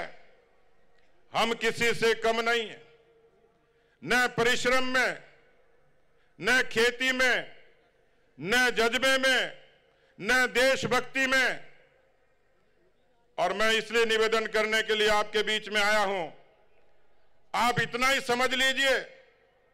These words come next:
मैं तो चूरू जिले के एक छोटे से किसान के घर में पैदा हुआ हूं और पिछले पैंतीस वर्षों से राजनीति में हूं।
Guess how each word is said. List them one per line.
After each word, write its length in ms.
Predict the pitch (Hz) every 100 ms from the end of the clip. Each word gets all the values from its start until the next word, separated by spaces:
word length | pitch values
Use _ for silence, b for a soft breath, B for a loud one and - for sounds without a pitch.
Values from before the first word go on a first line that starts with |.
| _ _ _ _
मैं 200 | 143 214
तो 160 | 226 233
चूरू 360 | 226 233 240 240
जिले 260 | 233 233
के 120 | 233 226
एक 140 | 226
छोटे 280 | 220 220 233
से 140 | 220 226
किसान 420 | 220 208 220 233
के 140 | 233 226
घर 180 | 220
में 140 | 220 226
पैदा 300 | 208 214 233
हुआ 200 | 214 220
हूं 160 | 190 170 - - _ _ _ _ _ _ _ _ _ _ _ _ _ _ _ _ _ _ _ _ _ _ _ _ _ _ _ -
और 160 | 233 233
पिछले 400 | 247 240 254 269
पैंतीस 480 | 262 247 247 269 240
वर्षों 360 | 262 247 262 262
से 180 | 269 254
राजनीति 540 | 240 254 269 262 262
में 160 | 262 269
हूं। 240 | 269 269